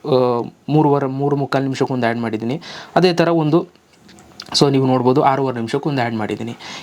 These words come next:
ಈ ಥರ ನೀವು ಎಷ್ಟು ಆ್ಯಡ್ಸ್‌ಗಳು ಬೇಕಾದರೂ ಕೂಡ ಹಾಕೋಬೋದು. ಇಲ್ಲಿ ಮಧ್ಯ ಮಧ್ಯಕ್ಕೂ ಕೂಡ ಹಾಕೋಬೋದು ಗೈಸ್.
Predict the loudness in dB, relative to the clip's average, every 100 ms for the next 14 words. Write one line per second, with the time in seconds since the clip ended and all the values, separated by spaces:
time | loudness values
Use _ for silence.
0 | 2 2 4 2 0 -2 -2 -2 -4 0
1 | 0 0 -4 -4 -2 -2 -2 -4 -4 -2
2 | 0 0 -2 -6 -4 -2 0 0 -2 -2
3 | -2 0 0 2 2 0 -2 -2 -2 -2
4 | -4